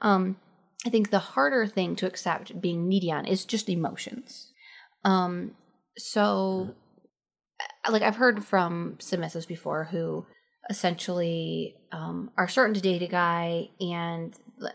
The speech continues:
you know, they get really excited and then they start to realize, like, they really wanna be around him a lot. And so it's like, "Well, I'm only seeing him on the weekends and, like, I really miss him throughout the week, but I don't wanna be too needy and text him too much during the week," or, um, that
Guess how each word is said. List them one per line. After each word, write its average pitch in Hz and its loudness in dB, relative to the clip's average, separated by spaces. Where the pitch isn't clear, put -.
you 202 4
know, 170 2
they 170 0
get 175 0
really 175 0
excited 196 2
and 180 0
then 170 -2
they 175 0
start 185 2
to 185 -8
realize, 175 -2
like, - -6
they 202 4
really 226 4
wanna 196 4
be 175 0
around 165 2
him 165 -2
a 147 -4
lot. - -10
And 180 0
so 175 2
it's - -20
like, - -4
"Well, 208 4
I'm 202 4
only 196 2
seeing 190 2
him 190 0
on 185 0
the 180 0
weekends 175 -2
and, 180 -2
like, 170 -2
I 180 2
really 185 0
miss 190 2
him 180 2
throughout 143 -2
the 156 -6
week, - -8
but 165 0
I 175 4
don't 190 2
wanna 180 4
be 185 0
too 180 0
needy 165 -2
and 165 0
text - -2
him 170 0
too 170 -2
much - -2
during 170 0
the 170 -2
week," 165 -2
or, 185 2
um, 180 -2
that 196 2